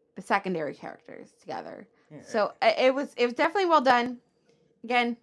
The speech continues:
Speaker 1: I know there are gonna be people out there who are not gonna like it,
Speaker 2: <laughs>
Speaker 1: and they're gonna be like, "Oh my God, what are you talking about? That movie is horrible. It's
Speaker 2: Mm-hmm.
Speaker 1: too s-,"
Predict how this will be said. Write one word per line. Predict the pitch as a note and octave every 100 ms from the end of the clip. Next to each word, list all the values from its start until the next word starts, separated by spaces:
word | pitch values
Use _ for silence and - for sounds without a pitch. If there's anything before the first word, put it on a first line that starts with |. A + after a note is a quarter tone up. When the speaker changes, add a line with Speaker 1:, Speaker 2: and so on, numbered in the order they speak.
| _ _ _ _ _ -
Speaker 1:
I | B3
know | C4
there | C4
are | C4
gonna |
be | C4+
people | B3+
out | A#3 A#3
there | B3 A#3+ A#3
who | A#3+
are | G#3
not | G3+ A3
gonna | A#3 G#3
like | G3 F3
it, | G3 G3 F#3 E3 F#3
Speaker 2:
<laughs> | - -
Speaker 1:
and | A#3
they're | A3
gonna | G#3 G#3
be | G#3
like, | G#3+ -
"Oh | B3
my | A#3+ A#3
God, | A3 F3+
what | G3
are |
you | A3+
talking | A#3+ A3
about? | F3+
That | F3+
movie | A3 A#3
is | -
horrible. | - F#3+ F#3 G#3 F#3 F3+ F#3
It's | D3
Speaker 2:
Mm-hmm. | A#2+
Speaker 1:
too | C4
s-," | D4